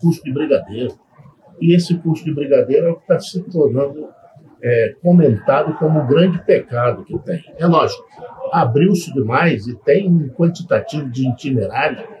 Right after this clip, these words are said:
que é impossível do avaliador conseguir avaliar. Isso é verdade. O que nós precisamos, na realidade, é definir como que esses itinerários devem estar construídos e que caminho. Se é por, por,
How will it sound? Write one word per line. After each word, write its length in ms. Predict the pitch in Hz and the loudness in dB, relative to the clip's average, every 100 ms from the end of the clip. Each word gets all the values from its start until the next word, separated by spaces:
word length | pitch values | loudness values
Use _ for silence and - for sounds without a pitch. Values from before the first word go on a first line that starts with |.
| - _ - | -20 _ 2
que 60 | |
é 60 | 208 | 4
impossível 840 | 254 - 208 175 - 220 262 262 | 4 2 0 0 -4 -2 -2 0
do 120 | 196 190 | 2 2
avaliador 600 | 165 165 147 120 139 180 | 4 4 4 4 2 0
conseguir 460 | 196 175 202 175 | 0 -2 0 4
avaliar. 480 | 196 349 427 180 151 - - | 4 4 2 2 -4 -18 -18
Isso 140 | - | -2
é 60 | 151 | 2
verdade. 340 | 381 339 - - _ _ _ - - - - - | 2 0 -6 -18 _ _ _ -20 -20 -20 -18 -10
O 100 | - | -6
que 120 | 226 | -4
nós 220 | 294 175 | -2 -2
precisamos, 440 | - 139 123 120 | -2 0 2 2
na 100 | 117 104 | 0 2
realidade, 540 | 110 98 95 135 160 | 2 2 -2 0 0
é 40 | |
definir 720 | 165 196 202 151 123 196 220 151 _ _ - - - | 2 0 0 -2 -2 -2 -2 -6 _ _ -18 -14 -2
como 320 | 202 320 - | 0 0 0
que 80 | 190 | 2
esses 300 | 175 170 156 | 2 -2 -4
itinerários 640 | 156 143 131 120 127 - - | -6 -2 0 0 -2 -6 2
devem 320 | 131 143 151 | 4 4 -2
estar 680 | - - - 131 143 - - _ - _ | -16 -20 -4 0 0 -2 -10 _ -20 _
construídos 760 | 170 180 - 202 294 269 185 | 0 0 0 -4 -2 -4 -6
e 100 | 254 | -6
que 160 | 247 185 | -6 -10
caminho. 480 | - 247 175 139 175 - - - - - | -6 -4 -2 -2 -4 -8 -20 -20 -20 -20
Se 220 | - 139 | -4 2
é 140 | 135 135 | 2 2
por, 460 | - 127 110 95 - _ | 2 2 2 0 -6 _
por, 400 | 113 117 107 101 | -12 -10 -8 -8